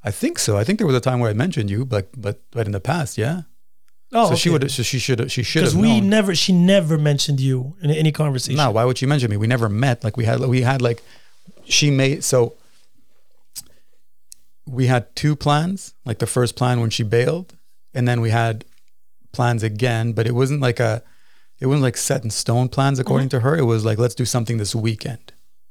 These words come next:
Speaker 2: Okay.
Speaker 1: without a specific day. And I said, I was like, "Look, in my head, I'm like, you asked for it." She asked both times. She's the one who actually initiated, like, "Let's hang out."
Speaker 2: Mm-hmm.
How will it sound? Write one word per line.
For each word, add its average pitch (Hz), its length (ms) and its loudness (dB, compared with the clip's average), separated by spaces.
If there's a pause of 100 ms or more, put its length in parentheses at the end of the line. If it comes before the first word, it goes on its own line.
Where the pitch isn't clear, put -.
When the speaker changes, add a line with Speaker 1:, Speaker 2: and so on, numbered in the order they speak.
(380)
Speaker 2:
Okay. 147 180 -2
Speaker 1:
without 127 180 2
a 120 60 -2
specific 113 480 -6
day. 117 220 -2
And 110 120 0
I 117 100 2
said, 117 220 0
I 117 40 2
was 113 120 0
like, 113 200 -2
"Look, 120 280 -2 (540)
in 110 120 -2
my 127 180 4
head, 170 300 0 (380)
I'm 120 100 -2
like, 110 200 -2
you 127 240 2
asked 131 260 -2
for 156 160 -2
it." 151 160 -8
She - 100 0
asked 143 200 0
both 120 200 2
times. 113 300 -4
She's 180 200 2
the 156 60 2
one 123 140 2
who 117 60 2
actually 113 280 0
initiated, 113 420 -2
like, 110 180 -2
"Let's 120 280 2
hang 110 240 0
out." 113 260 0 (180)
Speaker 2:
Mm-hmm. 196 180 -2